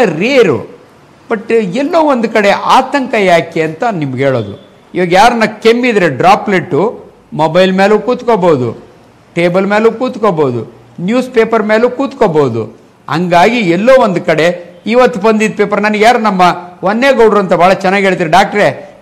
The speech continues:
ಇವತ್ತು ಬಂದಿದ್ದ ಪೇಪರ್ನ ನಾನು ನಾಳೆ ಓದ್ತೀನಿ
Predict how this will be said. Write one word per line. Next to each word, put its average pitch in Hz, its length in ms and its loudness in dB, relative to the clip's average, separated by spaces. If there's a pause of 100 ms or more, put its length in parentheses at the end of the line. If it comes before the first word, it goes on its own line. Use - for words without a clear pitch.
ಇವತ್ತು 233 320 2
ಬಂದಿದ್ದ 220 340 0
ಪೇಪರ್ನ 202 440 2 (500)
ನಾನು 175 240 -2
ನಾಳೆ 175 340 4
ಓದ್ತೀನಿ 131 720 -2